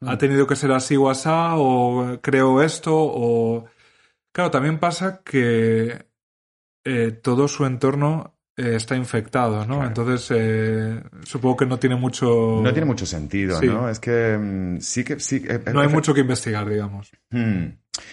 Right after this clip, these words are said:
Speaker 1: Y también, de alguna manera, yo creo que forma parte del, mm, claro, es que, o sea, cuando tú no estás al tanto de,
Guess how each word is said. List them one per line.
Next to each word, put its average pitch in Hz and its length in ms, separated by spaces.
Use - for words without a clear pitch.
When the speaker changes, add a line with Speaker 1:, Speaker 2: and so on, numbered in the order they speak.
Speaker 1:
Y 120 100
también, 123 340
de 165 60
alguna 156 200
manera, 143 220
yo 139 100
creo 131 140
que 131 80
forma 127 320
parte 127 360
del, 92 720
mm, - 420
claro, 113 200
es 90 80
que, 123 220
o 92 80
sea, 107 140
cuando 92 280
tú 131 120
no 147 80
estás 90 240
al 73 140
tanto 69 540
de, 71 560